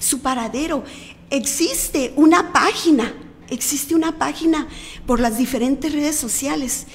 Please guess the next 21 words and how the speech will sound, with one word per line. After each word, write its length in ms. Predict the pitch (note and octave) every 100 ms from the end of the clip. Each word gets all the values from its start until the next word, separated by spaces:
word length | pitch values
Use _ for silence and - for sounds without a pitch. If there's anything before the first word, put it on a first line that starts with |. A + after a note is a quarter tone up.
| - - - - - - -
que 120 | A#3
tú, 360 | - - F4+ - - - - - - - -
la, 260 | B3 B3+ A3+
eh, 240 | B3 A3+ - A#3 A3+
la 160 | A#3
página 460 | C#4+ F4 F4+ C#4 C#4+
es 200 | D#4 -
Fiscalía 760 | C4 C#4 - - A#3+ B3+ D#4 E4
del 180 | B3+ G#3+
Estado. 580 | G#3 - B3+ D4 D4 - - - - - - - - -
Donde 340 | C4+ C4 A3
tú, 380 | G#3+ - D#4 G4+ - - - - - - - - - - - - - - - - -
de 200 | A3 B3
manera 540 | A#3+ A3 A3+ B3+ E4+ -
anónima, 720 | B3 A#3+ B3+ G#4+ G4+ G#3 F3+ - - - - -
ahí 340 | A3 G#3+ A#3
hay 180 | E4 E4
teléfonos, 1000 | D#4 A3+ F#3+ A3+ D#4+ F#4+ G4+ G4 - - -
ahí 260 | A3 G#3+
hay 200 | A3+ B3+
dirección, 760 | A#3+ C4 F3+ - - A#3 E4+